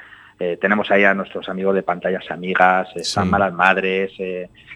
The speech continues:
Speaker 1: o sea que
Speaker 2: Yo os invito a que va-, echéis un vistazo a ese listado que hace de recursos y de herramientas que tiene infoacoso punto es en, en su web. Y, y yo creo que es muy difícil que de cualquiera de esos enlaces que tú tienes ahí no encuentres un primer paso. La solución no está ahí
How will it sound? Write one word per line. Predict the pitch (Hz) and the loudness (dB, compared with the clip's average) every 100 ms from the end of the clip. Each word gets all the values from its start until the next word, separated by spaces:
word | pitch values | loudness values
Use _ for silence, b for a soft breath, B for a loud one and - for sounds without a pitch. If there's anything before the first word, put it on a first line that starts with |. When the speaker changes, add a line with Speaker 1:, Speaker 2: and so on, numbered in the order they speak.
| B - | B -14
Speaker 1:
o | |
sea | - 95 87 | -2 0 0
que | - 82 110 | 0 -4 0
Speaker 2:
Yo | 113 139 | 4 4
os | 143 143 | 4 0
invito | 135 139 | 0 2
a | 139 | 2
que | 123 117 | 4 2
va-, | 113 | 2
echéis | 117 139 127 | 0 -2 -2
un | 139 | -2
vistazo | 127 135 123 123 | 0 2 4 2
a | |
ese | 120 135 | 2 0
listado | 117 - 123 117 | -2 2 2 2
que | - | 0
hace | 120 123 107 | -2 0 0
de | 107 | 0
recursos | 104 131 120 113 | -2 -2 -2 -2
y | 107 | -2
de | 110 | 0
herramientas | 104 117 117 104 | 2 0 -2 -4
que | 104 | -4
tiene | 113 110 | -4 -2
infoacoso | 104 104 107 107 101 | 0 0 0 0 -2
punto | 104 104 | -2 0
es | 104 - | 0 -2
en, | 98 92 92 | -6 -8 -8
en | 98 | -10
su | - 92 | -6 0
web. | 104 143 - - B B B B - | 2 2 0 -20 B B B B -2
Y, | 127 120 113 110 107 107 104 107 107 | 2 4 4 2 0 -2 -4 -6 -2
y | 120 120 - - | -2 -2 -6 0
yo | 135 143 | 4 6
creo | 160 | 4
que | 160 | 4
es | 156 135 | -2 0
muy | 156 | 2
difícil | 160 143 123 107 143 165 - B B B B - | 2 0 -4 -4 -4 -6 -10 B B B B 0
que | 123 113 110 104 101 98 95 95 | 4 4 4 2 0 0 -4 -2
de | 110 107 104 | 0 2 0
cualquiera | 110 110 139 139 | 0 0 4 2
de | 127 | 2
esos | 135 120 | -2 -4
enlaces | 120 123 113 | -2 -2 -2
que | 104 | -4
tú | 117 | -2
tienes | 123 120 | -2 -2
ahí | 127 | -2
no | 127 120 | -2 -2
encuentres | 120 123 123 110 | -2 -4 -4 -6
un | 135 | -4
primer | 143 147 113 | 0 4 4
paso. | 110 104 - | 4 2 0
La | 117 | -2
solución | 107 139 - 190 | 0 -2 0 0
no | 117 | -2
está | - | -2
ahí | 90 80 | -2 -4